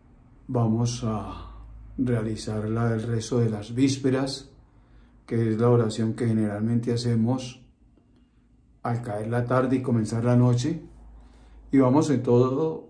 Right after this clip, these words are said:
a comendar en esta oración a cada uno de los enfermos, nuestros familiares, compañeros, amigos. Después de haber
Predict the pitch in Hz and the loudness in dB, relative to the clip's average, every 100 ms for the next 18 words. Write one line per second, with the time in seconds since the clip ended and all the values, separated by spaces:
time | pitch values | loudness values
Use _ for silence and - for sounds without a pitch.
0 | - 113 - 110 107 104 110 113 110 123 | -8 -8 -6 -6 -4 -4 -4 -4 -6 -8
1 | - 127 123 120 127 120 123 120 113 107 | -8 -4 -2 0 2 2 2 -2 -6 -6
2 | 104 104 117 110 120 - - _ _ _ | -8 -8 -4 -4 -4 -8 -16 _ _ _
3 | _ _ _ - 123 123 120 127 131 131 | _ _ _ -6 -4 0 2 4 4 4
4 | 117 117 110 127 165 143 113 107 123 113 | 2 0 -2 2 4 4 0 -2 -6 -8
5 | 104 110 - 101 101 113 120 120 120 117 | -8 -12 -10 -10 -6 -2 0 0 -2 -6
6 | 101 104 110 117 120 127 139 120 135 143 | -10 -8 -6 -4 -2 4 6 6 4 -4
7 | - - _ _ _ - - _ _ - | -10 -20 _ _ _ -20 -20 _ _ -20
8 | _ _ - - - 135 120 139 135 143 | _ _ -20 -8 2 2 2 0 2 4
9 | 156 156 160 | 6 6 4